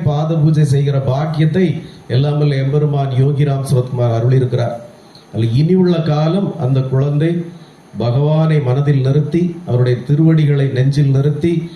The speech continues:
அவருடைய நாமத்தை நாவில் சுமந்து தெரியுமென்றால், சத்தியம் தெரியுமென்றால் அவருடைய வாழ்க்கையை புரட்டி போடுவது எல்லாமல்ல எம்பெருமான் யோகி ராம் சுரத்குமாருடைய கடமையாக இருக்கும்.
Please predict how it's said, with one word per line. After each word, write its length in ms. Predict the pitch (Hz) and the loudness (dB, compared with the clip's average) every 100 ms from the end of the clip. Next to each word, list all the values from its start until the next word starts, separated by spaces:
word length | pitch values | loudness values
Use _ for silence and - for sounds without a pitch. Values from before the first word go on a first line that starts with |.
| - - | -18 -6
அவருடைய 360 | 110 131 135 123 120 | -2 0 0 0 -2
நாமத்தை 520 | 135 165 170 160 160 135 127 | -2 -2 -2 -2 0 0 0
நாவில் 440 | 139 156 160 147 | -2 0 0 0
சுமந்து 380 | - 139 156 151 - | 0 0 2 0 0
தெரியுமென்றால், 680 | 135 147 139 139 156 165 - - - - - - - - - - - - - - | 2 2 2 0 0 -2 -4 -8 -18 -20 -20 -20 -20 -20 -20 -20 -20 -20 -20 -12
சத்தியம் 420 | 117 - - - - - - - - - - - | -10 -10 -14 -18 -20 -20 -20 -20 -20 -20 -20 -4
தெரியுமென்றால் 680 | 127 143 139 135 135 151 131 | 0 2 2 0 0 0 -2
அவருடைய 380 | 123 127 123 117 113 | -2 0 0 0 0
வாழ்க்கையை 560 | 127 151 156 160 156 | 0 0 -2 2 2
புரட்டி 420 | - 127 165 160 156 | 4 2 2 0 0
போடுவது 500 | 135 135 135 160 147 - - - - | 2 2 0 2 0 -2 -10 -12 -4
எல்லாமல்ல 540 | 113 135 131 127 120 | -2 0 0 0 0
எம்பெருமான் 500 | 120 135 135 127 123 113 | 0 0 0 -2 -2 0
யோகி 280 | 139 143 143 | 2 2 0
ராம் 200 | 123 120 | 0 -2
சுரத்குமாருடைய 640 | - 113 - 110 110 101 104 | -2 -2 -2 -2 0 -2 -2
கடமையாக 500 | 101 101 104 98 95 | -2 -4 -4 -6 -6
இருக்கும். 220 | 92 - | -10 -16